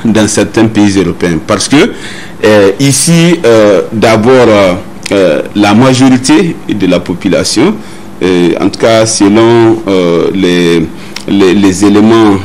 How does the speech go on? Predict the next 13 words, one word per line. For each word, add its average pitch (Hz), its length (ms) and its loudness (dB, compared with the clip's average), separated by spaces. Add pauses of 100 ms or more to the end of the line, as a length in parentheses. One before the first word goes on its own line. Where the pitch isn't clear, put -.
(140)
euh, 90 480 0 (120)
que 110 100 0
nous 98 380 2
avons 95 400 0
à - 120 -6
l'heure 90 220 0
actuelle, 120 460 -2 (500)
euh, 90 340 0 (480)
la 90 200 -2
majorité 104 640 0
de 101 120 -2
la 98 120 0
population, 127 840 -2